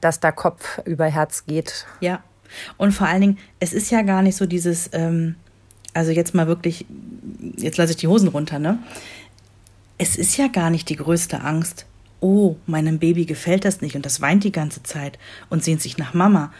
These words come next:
Speaker 2: Andersrum wird irgendwann ein Schuh draus. Ähm, das war ein paar Monate später und Kinder haben ja so Phasen. Und mein Kind hatte dann eine Phase, es wollte nur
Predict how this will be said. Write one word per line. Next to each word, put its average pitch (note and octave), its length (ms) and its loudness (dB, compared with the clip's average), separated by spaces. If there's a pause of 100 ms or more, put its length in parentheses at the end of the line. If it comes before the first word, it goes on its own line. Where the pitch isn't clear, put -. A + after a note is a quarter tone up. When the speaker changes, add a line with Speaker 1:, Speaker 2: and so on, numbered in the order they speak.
(320)
Speaker 2:
Andersrum E3 460 2
wird D#3+ 120 -4
irgendwann D3 320 -2
ein C#3+ 40 -4
Schuh D3 200 -6
draus. C3+ 420 -6 (560)
Ähm, D#3 400 0 (400)
das - 240 -4
war D#3 80 -2
ein D#3+ 100 -2
paar D#3+ 160 -4
Monate D#3+ 360 0
später G3 560 0 (720)
und F3+ 180 4
Kinder E3+ 280 4
haben E3 120 2
ja D#3 120 2
so D#3 100 -2
Phasen. G3 500 0 (600)
Und D#3+ 160 0
mein D3+ 200 0
Kind E3 220 -4
hatte B3+ 220 0
dann E3+ 120 0
eine E3 100 0
Phase, D3+ 480 -6 (100)
es F3+ 260 -2
wollte C#3+ 240 -8
nur D3 220 -10